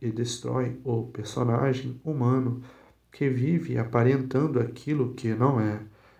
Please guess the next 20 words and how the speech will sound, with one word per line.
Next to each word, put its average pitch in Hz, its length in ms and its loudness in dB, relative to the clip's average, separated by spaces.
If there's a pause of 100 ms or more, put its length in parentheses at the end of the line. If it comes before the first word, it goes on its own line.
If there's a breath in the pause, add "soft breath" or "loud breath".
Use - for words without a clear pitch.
(240 soft breath)
E 117 320 2 (200)
os 120 360 -2
habitantes 127 760 2
do 127 100 4
mundo 113 300 0
racional 131 640 2
vendo 127 480 0
tudo 123 560 -4 (400 loud breath)
o 117 80 -6
que - 160 -2
está 113 560 -2 (160)
se - 220 -4
passando 131 560 0
no 160 180 2
íntimo, 120 540 -6 (360 soft breath)
por 120 200 0
dentro 123 400 0
e - 40 -12
por - 200 -16
fora. 113 480 -4